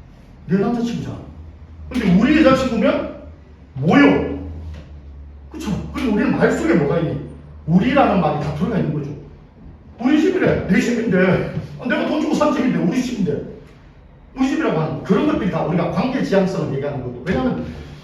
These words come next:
유교적인 문화가 워낙 오래돼 있기 때문에 유교에서 얘기하는 게, 그 율곡 선생님이 얘기하는 게 대동사회거든요. 그러니까 다 같이 어울리는 사회. 그러니까 시골에 애 하나 낳으면 모든 시골 사람들이 가서 다 같이 키워준 거야.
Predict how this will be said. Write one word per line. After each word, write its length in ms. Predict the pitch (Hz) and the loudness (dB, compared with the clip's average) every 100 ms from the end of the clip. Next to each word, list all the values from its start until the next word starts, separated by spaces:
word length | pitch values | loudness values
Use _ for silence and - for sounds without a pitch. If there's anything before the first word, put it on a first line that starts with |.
| - | -8
유교적인 440 | 190 302 330 - 196 | -2 2 2 2 2
문화가 220 | 185 185 160 | 2 0 -2
워낙 300 | 269 302 240 | -2 0 0
오래돼 260 | 254 214 - | 0 0 0
있기 120 | - | 0
때문에 520 | 151 156 165 - - - - - - | -4 -2 -4 -4 -10 -18 -20 -20 -6
유교에서 540 | 175 302 302 247 214 170 | -2 2 2 2 2 2
얘기하는 580 | 180 190 190 160 143 143 | 2 2 0 0 -4 -4
게, 320 | 151 147 - - | -4 -4 -6 -8
그 240 | 139 135 | -6 -4
율곡 180 | 214 - | -2 -2
선생님이 240 | - 180 151 | -2 -2 -2
얘기하는 280 | 147 143 | -2 -2
게 80 | - | -4
대동사회거든요. 1000 | 151 190 180 - 214 185 139 127 127 117 - - - - | 2 2 2 0 0 0 -2 -4 -8 -10 -16 -20 -20 -10
그러니까 280 | 262 - - | -4 -4 -2
다 60 | |
같이 220 | 330 339 - | 2 2 2
어울리는 280 | 185 226 220 | 2 0 -2
사회. 180 | 151 151 | -4 -2
그러니까 300 | 190 - - - - - | -2 -4 -8 -16 -20 -18
시골에 440 | - 320 330 233 | -4 2 4 6
애 20 | 330 | 6
하나 240 | 339 269 | 4 2
낳으면 800 | 202 214 180 185 196 214 - - - - | 0 -2 -2 -2 0 -2 -4 -8 -14 -2
모든 300 | - - 294 | 0 2 0
시골 220 | - 277 | 0 0
사람들이 280 | 214 190 170 | 0 -2 -2
가서 140 | 156 | -6
다 180 | - 180 | -6 -4
같이 260 | 214 - 185 | -4 -6 -10
키워준 340 | 320 320 135 | -6 -4 -4
거야. 160 | 123 | -4